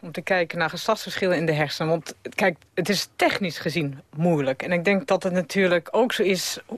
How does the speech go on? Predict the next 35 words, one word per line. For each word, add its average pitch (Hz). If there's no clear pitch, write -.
als -
je 180
kijkt, 196
is -
een 190
glas -
half 175
leeg 190
of -
half 143
vol? 302
Een 233
beetje 214
van, 196
hoe 196
ga 202
je 175
iets 175
benaderen? 151
Is -
het -
een 160
verschil? 156
Kijk, 180
ze 175
zegt 202
zelf 190
ook, 180
ja, 180
er 170
is 165
één 175
hersenkern, 156
die 156
ina 156